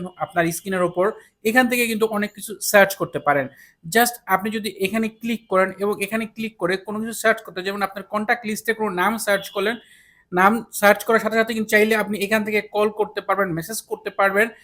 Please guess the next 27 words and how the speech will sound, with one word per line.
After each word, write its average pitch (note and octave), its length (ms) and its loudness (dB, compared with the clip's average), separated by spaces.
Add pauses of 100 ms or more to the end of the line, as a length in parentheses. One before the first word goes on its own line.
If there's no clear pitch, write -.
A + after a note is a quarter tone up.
(280)
চাইলে A3+ 240 2
কিন্তু G#3+ 400 -2 (140)
আপনি E3+ 260 0
FaceTime-এ G#3+ 580 0 (120)
ভিডিও F#3+ 280 2
কলে G#3+ 220 2 (320)
কথা G#3 240 4
বলতে C#3+ 260 0
পারবেন। C3+ 360 0 (580)
এটা A3 160 4
তো B3 100 4
গেল A#3+ 200 4 (220)
এখানে G3 280 -2 (420)
কন্ট্যাক্ট G3 380 2
লিস্টের D#3+ 280 -4
ব্যাপার। C3+ 280 2 (420)
চাইলে B3+ 300 6 (120)
আপনি F#3+ 300 2
এখান G3+ 320 -2
থেকে G3+ 280 -4 (420)
আপনার F3+ 680 4
যে F#3 120 0
ক্যালকুলেটর G#3+ 640 4
সেটা C4+ 260 0
ব্যবহার F#3 260 4
করতে D3+ 300 -4
পারবেন। C3+ 380 2